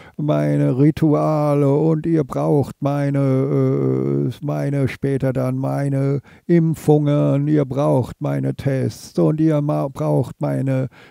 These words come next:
Chemotherapien und meine aggressiven Medikamente und so weiter. Und sonst, äh, wie, wie habt ihr eigentlich bis heute überlebt ohne mich? Das geht ja eigentlich gar nicht. Na gut, diese Frage wird er sich nicht gestellt haben.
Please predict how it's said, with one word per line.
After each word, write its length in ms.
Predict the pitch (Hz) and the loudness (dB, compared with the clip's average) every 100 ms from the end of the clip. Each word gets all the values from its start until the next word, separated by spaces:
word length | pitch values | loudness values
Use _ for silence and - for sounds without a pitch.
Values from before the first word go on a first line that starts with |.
| - | -12
Chemotherapien 1400 | - 185 165 151 139 - 160 139 139 - 151 143 135 | 0 2 2 0 0 0 -4 -2 -4 -4 -2 0 2
und 140 | 139 147 | 0 -2
meine 280 | 147 143 | -2 -4
aggressiven 760 | 143 151 - 160 - 156 135 143 | -4 -6 -2 -2 0 -2 -2 -4
Medikamente 880 | 147 143 139 151 147 151 147 135 139 | -4 -4 -2 0 0 0 -2 0 0
und 240 | 143 135 | 0 -2
so 200 | 117 135 | -2 -2
weiter. 440 | 123 127 127 139 143 | 0 -2 -2 0 0
Und 160 | 131 | 2
sonst, 300 | 151 147 - _ - - - 151 | 0 -2 -8 _ -20 -20 -14 -2
äh, 200 | 131 117 - - - | 0 0 -4 -20 -6
wie, 180 | 120 110 - _ _ - | -2 -2 -4 _ _ -14
wie 200 | 139 123 | -2 0
habt 180 | 123 - | 2 0
ihr 100 | 139 | -2
eigentlich 360 | 117 117 110 - | 0 -2 -4 -4
bis 220 | 117 - | -6 0
heute 260 | 110 107 117 | 2 2 0
überlebt 640 | 107 98 110 196 - - | -2 -4 -2 -2 -4 -4
ohne 240 | 143 123 | -2 0
mich? 200 | 113 110 | 0 -2
Das 240 | - - - | -4 -6 -6
geht 200 | - 160 | -6 -4
ja 120 | 175 | -2
eigentlich 340 | 110 107 107 107 | -2 -4 -4 -4
gar 160 | 120 | -4
nicht. 140 | 110 127 | -4 -2
Na 80 | 131 | 4
gut, 240 | 151 123 | 4 4
diese 200 | 120 127 | 2 -2
Frage 400 | - 127 123 123 | -2 -2 0 0
wird 120 | 120 | 0
er 80 | 123 | 0
sich 180 | 120 113 | -2 -4
nicht 180 | 156 - | -4 -4
gestellt 460 | 123 - 117 120 | -6 0 0 0
haben. 320 | 131 123 160 | -2 -2 -2